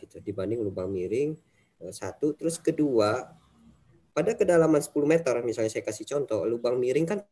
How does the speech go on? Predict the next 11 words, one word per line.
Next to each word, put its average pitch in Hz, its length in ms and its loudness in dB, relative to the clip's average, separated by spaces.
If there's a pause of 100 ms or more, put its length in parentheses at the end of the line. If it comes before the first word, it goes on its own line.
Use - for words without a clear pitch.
(220)
pasti - 480 -10
tidak, - 400 -6 (520)
eh, 113 140 -8
pada 123 240 -2
derajat-derajat 117 920 0
tertentu 143 480 -4
pasti 127 320 -6
tidak - 240 -2
sepuluh 120 280 -6
meter 110 280 -4
juga, 113 320 -2